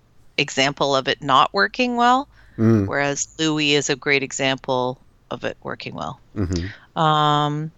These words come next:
Speaker 1: next is on the same night at ten from Cinemax is Quarry,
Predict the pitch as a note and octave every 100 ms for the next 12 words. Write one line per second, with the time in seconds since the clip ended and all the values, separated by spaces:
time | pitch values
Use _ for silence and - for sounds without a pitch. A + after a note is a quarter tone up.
0 | A#3 G#3+ B3 - E3+ D#3+ - - F3 F3+
1 | F3 - G#3 B3 G#3+ C#3 C#3+ - - -
2 | D#3 C3 G3 - _ - _ - - D3+
3 | C3+ F#3+ G3+ C#3+ B2 D3+ - - - D3+
4 | - - - E3 C#3 C#2+ D#3